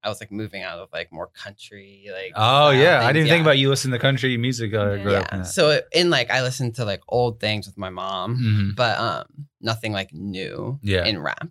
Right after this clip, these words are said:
Speaker 1: Does that make
Speaker 2: Gotcha.
Speaker 1: sense?
Speaker 2: Yeah, I
Speaker 1: So I
Speaker 2: totally understand.
Speaker 1: moved out, and then I felt like I really, like,
Speaker 2: Yeah.
Speaker 1: got more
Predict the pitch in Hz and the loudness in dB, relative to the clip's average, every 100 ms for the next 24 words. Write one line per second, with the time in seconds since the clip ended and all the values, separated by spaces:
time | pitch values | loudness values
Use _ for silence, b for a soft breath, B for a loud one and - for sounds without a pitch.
0 | _ _ _ 101 135 143 - 117 127 151 | _ _ _ 2 2 2 0 -4 -2 4
1 | 139 104 123 120 110 151 147 139 127 107 | 4 6 4 4 6 4 4 2 2 0
2 | 113 107 104 - 95 87 92 - 71 92 | -4 -6 -8 -10 -10 -8 -8 -10 -14 -14
3 | 73 - - - 101 85 82 - 71 90 | -16 -16 -16 -12 -6 -6 -6 -10 -12 -10
4 | 135 | -12